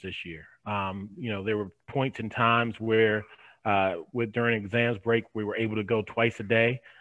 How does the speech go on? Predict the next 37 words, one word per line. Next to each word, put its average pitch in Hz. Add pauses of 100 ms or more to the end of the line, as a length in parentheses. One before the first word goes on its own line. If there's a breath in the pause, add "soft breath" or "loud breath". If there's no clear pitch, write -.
(160 loud breath)
and, 101
uh, 98
really 113
grind 113
with 113
our 107
guys. 117
So 117
we 113
were, 104
we 110
feel 123
like 110
there 113
was 110
a 104
great 113
period 117
of 95
growth, 120 (460 loud breath)
uh, 113
with 113
them. 131 (320)
Um, 107
we've 110
gotten 117
a 110
new 110
strength 117
and 117
conditioning 117
coach, 123
which 110
I 104
love, 104
Joshua 107
Woods. 120